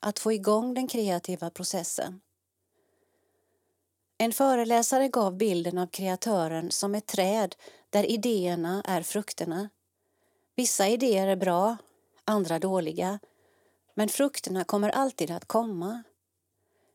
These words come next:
Det har gjort det lättare för mig att ta kritik. Mina första år i reklambranschen gick ut på att fatta att jag aldrig kommer att leverera någonting som jag är nöjd med, därför att kunden alltid kommer att paja allt jag gör.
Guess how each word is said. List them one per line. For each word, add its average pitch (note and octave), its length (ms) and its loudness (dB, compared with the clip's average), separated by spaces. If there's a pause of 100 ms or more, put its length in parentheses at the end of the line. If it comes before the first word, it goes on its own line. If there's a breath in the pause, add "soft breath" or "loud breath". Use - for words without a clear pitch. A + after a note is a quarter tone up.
Det A#3 100 0
har C#4 120 4
gjort B3+ 220 4
det F#3 100 2
lättare F#3 440 -2
för - 160 -8
mig D#3+ 340 -2
att F#3+ 140 -4
ta E3+ 200 0
kritik. - 800 -6 (1800)
Mina A3+ 220 0
första C4 420 2
år F#3 300 4
i F#3+ 80 0
reklambranschen F3 960 0
gick B3 220 -4
ut F#3+ 260 0
på F3+ 260 0
att F3+ 160 -6
fatta E3+ 460 -2
att - 240 -6
jag F3+ 140 2
aldrig E3 380 0
kommer D#3+ 240 -6
att D#3+ 180 -6
leverera F3 540 -2
någonting D#3+ 680 0
som F3 180 -2
jag D#3+ 180 -2
är D#3+ 40 -6
nöjd E3+ 360 -2
med, D3+ 260 -6 (640 soft breath)
därför A3 260 4
att A3+ 100 -2
kunden F3+ 520 2
alltid A#3+ 360 0
kommer D#3+ 240 -4
att E3 200 -10
paja F#3 400 0
allt D#3+ 340 -6
jag D3 160 -2
gör. - 280 -6